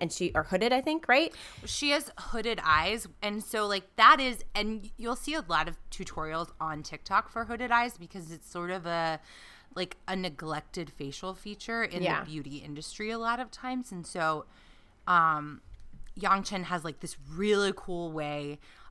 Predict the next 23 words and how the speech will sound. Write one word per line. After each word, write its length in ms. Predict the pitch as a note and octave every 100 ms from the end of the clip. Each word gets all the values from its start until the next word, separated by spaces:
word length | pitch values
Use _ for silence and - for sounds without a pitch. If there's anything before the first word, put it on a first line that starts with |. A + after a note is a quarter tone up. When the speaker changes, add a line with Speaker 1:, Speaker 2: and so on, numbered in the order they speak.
| -
Speaker 2:
of 180 | F3 D3
doing 520 | E3+ E3 E3 D#3+ D#3 - - - - - - - -
her 280 | - F3+ - G#3
own 420 | G3 G3 G3+ G3 - D3+ -
different 420 | G3+ - A#3+ G3+
eyeliner. 840 | D3+ D3+ D#3 D3+ D3+ D3 C#3+ C#3+ - - - - -
And 240 | F#3 E3 D#3+
when 200 | F#3 F#3+
we 140 | F#3+ A3
get 200 | F#3+ F3+
to 100 | G#3+
her 240 | G3 F3 D3+
actual 340 | D3 - D#3+
demo, 460 | D3+ C#3+ D3 E3 -
some 200 | - F3+
of 120 | A3
her 100 | C#4+
tips 320 | C#4 E3+ - -
were, 140 | G3
like, 340 | D#3 - C#3+
really 280 | D#3 D3 D#3
Speaker 1:
Really 180 | G3+
Speaker 2:
helpful. 100 | F#3+